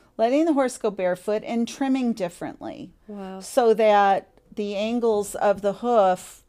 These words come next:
Speaker 1: were such that the bone inside the hoof,
Speaker 2: Mm-hmm.
Speaker 1: there's a bone, um, that, called the coffin bone, would be positioned properly again. This
Speaker 2: Wow.
Speaker 1: was what was causing the laminitis.
Speaker 2: Mm.
Speaker 1: Years and years of putting shoes on her.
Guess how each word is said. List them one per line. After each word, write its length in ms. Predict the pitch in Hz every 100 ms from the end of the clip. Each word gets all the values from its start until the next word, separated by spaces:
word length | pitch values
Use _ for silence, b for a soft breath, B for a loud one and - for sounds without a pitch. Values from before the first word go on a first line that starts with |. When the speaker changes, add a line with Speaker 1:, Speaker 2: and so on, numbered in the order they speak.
| -
Speaker 1:
were 200 | 190 208
such 440 | 202 - 220 - -
that 220 | 202 -
the 60 | 175
bone 360 | 196 208 214
inside 720 | 208 202 202 - 214 226 240
the 120 | 196 185
hoof, 80 | 202
Speaker 2:
Mm-hmm. 200 | 160 208
Speaker 1:
there's 240 | 170 175
a 40 | 180
bone, 520 | 180 190 170 170 175 b b b b b b
um, 260 | 202 190 175
that, 180 | 160 -
called 220 | 202 185
the 60 | 165
coffin 400 | 208 214 202 175
bone, 400 | 165 156 180 165 _ -
would 680 | 202 202 226 220 202 - - - - - - - - _ _ -
be 120 | 226 214
positioned 600 | 202 180 262 - 220 208
properly 540 | 285 349 233 175 143
again. 460 | 143 151 143 87 165
This 220 | 247 233
Speaker 2:
Wow. 40 | 202
Speaker 1:
was 120 | 277
what 140 | 190 -
was 120 | 175
causing 440 | - 185 170 175 170
the 80 | 160
laminitis. 840 | 165 165 160 175 320 247 - -
Speaker 2:
Mm. 420 | 208 196 185 180 180
Speaker 1:
Years 380 | 208 240 302 403
and 180 | 302
years 300 | 190 143 175 196
of 160 | 185
putting 260 | - 196 196
shoes 360 | 202 294 294 202
on 200 | 170 165
her. 280 | 151 -